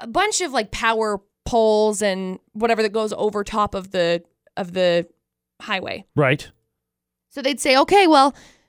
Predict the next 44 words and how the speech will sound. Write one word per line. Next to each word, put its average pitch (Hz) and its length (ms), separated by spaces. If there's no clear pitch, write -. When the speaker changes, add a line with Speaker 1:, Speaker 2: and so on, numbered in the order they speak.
Speaker 1:
as 254 180
we 302 80
pass 330 300
under 339 180
this, 254 200
you 254 120
need 277 140
to 254 80
feel, 302 640
put 330 160
your 349 100
hand 302 240
on 269 120
the 233 60
window." 220 520
Everybody 262 300
put 254 140
their 277 100
hands 233 240
on 214 80
the 196 60
window. 175 420
You're 233 120
gonna 254 180
feel 269 480
a 226 60
little 240 200
bit 220 100
of 202 100
a 175 40
pain. 175 400
It's - 100
kind 226 200
of, 202 180
kind 226 160
of 202 80
interesting, 190 440
okay? 202 220
Just 202 160
feel 190 160
it. - 60
Just 175 160
do 170 140
it. - 100